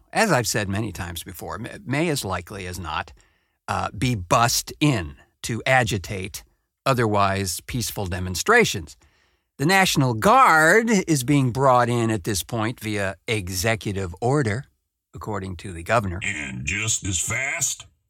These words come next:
Speaker 2: Democratic Senator Jen Jordan tweeted saying, "An executive order regarding mandatory masks would protect more Georgians than this."
Speaker 1: Yeah, yeah, valid point.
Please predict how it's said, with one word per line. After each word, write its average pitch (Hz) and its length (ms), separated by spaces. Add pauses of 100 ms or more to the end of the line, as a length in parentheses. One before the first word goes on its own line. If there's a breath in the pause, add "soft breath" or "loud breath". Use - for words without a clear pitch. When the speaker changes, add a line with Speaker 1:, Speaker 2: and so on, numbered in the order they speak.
(120)
Speaker 2:
Democratic 143 600
Senator 135 520
Jen 113 460
Jordan 107 800
tweeted 117 480
saying, 113 600 (560)
"An 151 120
executive 180 680
order 180 340
regarding 151 580
mandatory 151 720
masks - 920
would 117 260
protect 147 460
more 127 240
Georgians 87 960 (220)
than 98 300
this." - 640 (160)
Speaker 1:
Yeah, 120 360 (240)
yeah, 113 220
valid 107 360
point. 87 360